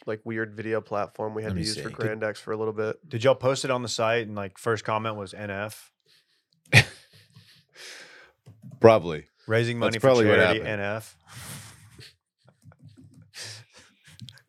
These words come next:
Speaker 2: All right, I just searched Ice Bucket Challenge in my username, and there's nothing here.
Speaker 1: Come on. I don't even know if you did one, dude.
Speaker 2: I, I remember what I was wearing. Yeah, I did do one.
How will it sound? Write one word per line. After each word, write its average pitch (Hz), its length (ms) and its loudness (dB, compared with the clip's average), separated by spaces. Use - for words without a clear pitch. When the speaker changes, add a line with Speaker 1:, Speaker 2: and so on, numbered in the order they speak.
Speaker 2:
All 90 80 2
right, 71 180 -2
I - 40 -10
just - 160 -6
searched 82 260 0
Ice 101 180 2
Bucket 90 340 0
Challenge 85 440 0
in 80 120 -4
my 71 360 -4
username, 95 680 -2
and 87 180 0
there's 80 120 0
nothing 71 240 -2
here. 69 220 -10
Speaker 1:
Come - 180 -8
on. 67 280 -6
I 147 120 6
don't 190 140 8
even 123 120 0
know 120 60 4
if 113 100 -2
you 113 60 -8
did 135 180 0
one, 104 160 -4
dude. 127 200 -8
Speaker 2:
I, - 80 -18
I - 260 -4
remember 90 260 2
what 95 80 4
I 92 40 4
was 87 120 -2
wearing. 87 360 -8
Yeah, 92 180 -8
I 76 60 -10
did 92 200 -2
do 82 120 -2
one. 76 200 -8